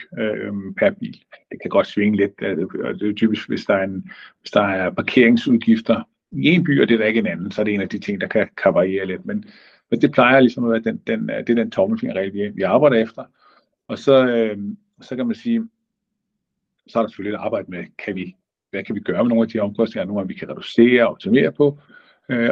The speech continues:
og så handler det om at få omsætningen per bil op. Altså, og, og helt enkelt så at få omsætningen op over de her otte tusind, øh, så er byen i sig selv, øh, så er den profitabel.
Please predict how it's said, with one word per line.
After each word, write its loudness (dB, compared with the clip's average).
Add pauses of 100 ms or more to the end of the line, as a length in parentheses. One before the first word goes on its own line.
og 2
så 2
handler 6
det 4
om 0
at -6
få -4
omsætningen -2
per -10
bil 0
op. -6 (500)
Altså, -4
og, -4
og -2 (160)
helt 8
enkelt 2
så 2
at -2
få 2
omsætningen 0
op 4
over 0
de -6
her 2
otte -4
tusind, -10 (320)
øh, -4
så 0
er 6
byen 0
i -2
sig -8
selv, -2
øh, -4
så 0
er 4
den -4
profitabel. -6